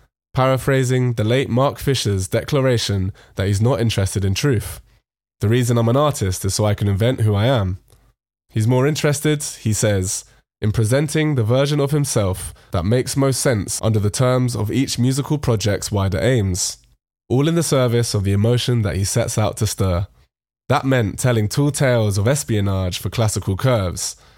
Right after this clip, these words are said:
reveling in safety pins and sloganeering for Dreamer Garden,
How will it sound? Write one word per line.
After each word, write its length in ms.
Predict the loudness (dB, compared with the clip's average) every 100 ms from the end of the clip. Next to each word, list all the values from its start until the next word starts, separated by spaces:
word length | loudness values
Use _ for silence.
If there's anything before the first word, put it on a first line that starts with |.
| _ _ -4
reveling 420 | 0 2 2 2
in 140 | 2 0
safety 400 | 0 0 0 -2
pins 540 | 0 0 0 -2 -4
and 140 | -2 -2
sloganeering 920 | 0 0 2 2 2 2 0 -2 -4
for 160 | -2
Dreamer 320 | 0 0 2 2
Garden, 560 | 2 2 0 -2 -4